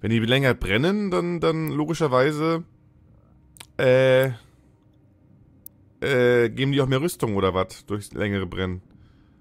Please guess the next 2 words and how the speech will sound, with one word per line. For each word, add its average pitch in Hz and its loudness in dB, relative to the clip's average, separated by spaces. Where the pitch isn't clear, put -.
Hm. 104 -6
Hm. 110 -4